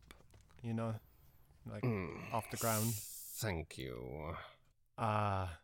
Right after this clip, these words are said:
Speaker 1: so, at this point, like, I don't know what happens next. Are we, like, still on? Like, do we need,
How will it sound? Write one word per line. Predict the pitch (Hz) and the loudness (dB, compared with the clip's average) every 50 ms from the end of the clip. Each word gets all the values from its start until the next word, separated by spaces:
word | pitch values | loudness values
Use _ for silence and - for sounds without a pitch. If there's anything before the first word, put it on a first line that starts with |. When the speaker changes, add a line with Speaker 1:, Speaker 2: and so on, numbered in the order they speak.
| _ _ _ _ | _ _ _ _
Speaker 1:
so, | - - - 151 147 143 143 139 135 131 123 110 - - _ _ _ _ _ _ _ _ _ - - | -8 4 10 12 12 12 12 10 8 6 4 2 -2 -8 _ _ _ _ _ _ _ _ _ -14 -6
at | 135 - | -4 6
this | - 131 127 - | 8 8 8 8
point, | - - 160 147 135 127 107 117 | 8 8 10 10 10 8 8 8
like, | 120 117 113 110 87 - - - - - _ _ _ _ _ _ _ _ _ _ - | 8 8 8 6 4 -2 -8 -18 -18 -18 _ _ _ _ _ _ _ _ _ _ 6
I | - 131 139 | 10 10 10
don't | 120 135 131 123 120 | 12 10 8 8 8
know | 117 117 110 | 8 8 6
what | 110 117 - | 6 4 4
happens | 101 104 98 - 104 98 95 98 | 4 4 4 4 2 0 2 2
next. | 110 104 107 - - - - - - - - _ _ _ _ _ _ _ _ _ - | 2 2 2 0 -6 -12 -14 -14 -16 -20 -20 _ _ _ _ _ _ _ _ _ -2
Are | 120 120 | 4 6
we, | 139 147 | 6 10
like, | 147 147 139 135 - | 10 10 10 10 8
still | - - - 143 135 | 2 2 4 6 8
on? | 143 139 131 123 123 117 120 135 | 8 8 8 6 4 2 2 0
Like, | 123 123 123 - - - | 0 0 -2 -4 -4 0
do | 135 135 | 2 4
we | 135 131 | 4 4
need, | 135 135 131 120 | 4 4 2 2